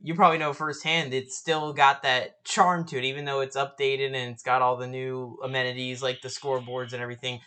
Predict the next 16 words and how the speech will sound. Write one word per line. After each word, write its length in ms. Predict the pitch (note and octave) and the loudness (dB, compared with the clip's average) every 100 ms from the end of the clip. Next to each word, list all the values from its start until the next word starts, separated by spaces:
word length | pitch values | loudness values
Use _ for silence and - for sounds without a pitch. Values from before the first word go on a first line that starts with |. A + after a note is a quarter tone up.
| - | -6
It's 180 | F3 E3+ | -4 -4
still 220 | - A#3+ | 6 6
got 260 | F3 D3+ D#3 | 10 6 6
that 160 | A#2 A2+ | -2 -2
charm. 300 | D#3+ C3 A#2 | 0 0 -2
You 100 | A#2 | -10
could 140 | A#2+ | -12
still 240 | - D3 B2 | -8 -6 -6
feel 220 | C#3+ C3 | -4 -2
that 140 | A#2 | -2
charm. 320 | A2 C#3 A#2 A2+ | -4 -2 -2 -6
You, 140 | A#2 - | -12 -10
you 120 | C3+ | -4
must 260 | C#3 C3+ | -4 -4
still 180 | - B2+ | -6 -8
feel, 260 | A2+ C3 | -6 -8